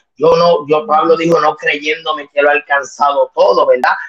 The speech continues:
Prosigo a la meta, o sea, estamos en el proceso día tras día,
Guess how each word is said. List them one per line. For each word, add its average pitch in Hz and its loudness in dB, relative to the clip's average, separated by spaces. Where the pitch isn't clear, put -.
Prosigo 151 0
a 147 2
la 139 0
meta, 151 -2
o 135 0
sea, 131 -2
estamos 143 -4
en 147 -4
el 139 -2
proceso 147 0
día 151 -2
tras 127 -4
día, 160 -2